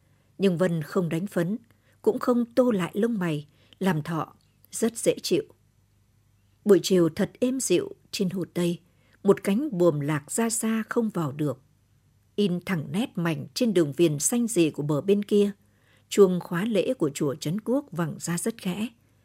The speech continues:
Tất cả thật tuyệt diệu, chỉ trừ tiếng xe máy. Lần đầu tiên, Thọ thấy uống bia lúc cuối thu thú vị hơn mùa hè ồn ào. Bên anh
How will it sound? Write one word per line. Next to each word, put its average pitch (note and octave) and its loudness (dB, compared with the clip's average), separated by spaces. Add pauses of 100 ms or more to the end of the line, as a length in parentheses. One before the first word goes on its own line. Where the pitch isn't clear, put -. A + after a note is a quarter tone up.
(300)
Tất F#3+ 2
cả E3+ 0
thật E3+ -4
tuyệt E3 2
diệu, D3+ -2 (340)
chỉ F3 4
trừ D3+ 2
tiếng D#3+ -4
xe F#3+ -2
máy. E3 -6 (760)
Lần F#3+ 4
đầu F3 6
tiên, A#3+ 2 (380)
Thọ F3 -2
thấy F3+ 0
uống F#3+ 0
bia G3+ 4
lúc A#3 -2
cuối F#3 2
thu F#3 2
thú A#3 0
vị G3+ -2
hơn B3 0
mùa F#3+ 2
hè D#3 -4 (100)
ồn F3 2
ào. D3+ -4 (960)
Bên F#3+ 2
anh E3+ -4